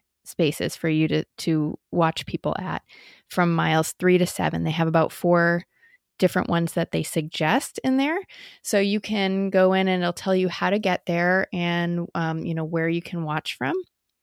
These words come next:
And some, that's kinda new to the event guide. I don't think that they've done that before for spectators.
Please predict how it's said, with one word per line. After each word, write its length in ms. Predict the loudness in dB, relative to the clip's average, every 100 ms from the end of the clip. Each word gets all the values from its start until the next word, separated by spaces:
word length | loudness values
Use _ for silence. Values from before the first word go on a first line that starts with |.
| _ _ -20 _ _ _ -2
And 640 | 0 2 2 2 0 -2
some, 320 | -4 -4 -4 -6 -4
that's 180 | -4 -2
kinda 220 | 0 2
new 320 | 4 2 0 -6
to 100 | 0
the 140 | 6 6
event 260 | 4 -2
guide. 260 | -2 -2 2
I 80 | 2
don't 180 | 2 0
think 160 | -2
that 180 | -2 2
they've 300 | 4 4 2 -10 -2
done 220 | 0 2
that 180 | -2 -4
before 340 | -10 -2 -2
for 160 | -2 -8
spectators. 800 | -6 -6 -6 -8 -4 -4 -6